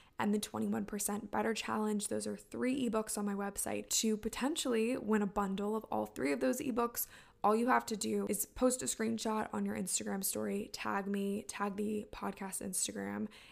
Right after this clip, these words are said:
and you get entered, um, to potentially win those three ebooks. Another cool thing that's happening in the world of Lily Ryko Health, enrollment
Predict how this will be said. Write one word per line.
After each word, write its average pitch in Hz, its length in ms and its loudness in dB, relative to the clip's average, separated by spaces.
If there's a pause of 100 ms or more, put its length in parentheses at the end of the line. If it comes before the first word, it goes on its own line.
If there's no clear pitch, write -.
(120)
and 196 120 0
you 190 80 0
get 190 140 -4
entered, 208 500 -4 (340)
um, 226 200 -4
to 214 100 -8
potentially 208 480 -4
win - 380 -4
those 202 180 -6
three - 220 -8
ebooks. - 480 -10
Another 226 420 2
cool 311 240 -4
thing 208 400 -6
that's 208 200 -4
happening 196 580 -6
in 196 80 -4
the 190 80 -4
world 190 540 -4 (460)
of 185 380 -4 (300)
Lily 202 240 0
Ryko 196 300 -6
Health, 196 460 -4
enrollment 220 800 2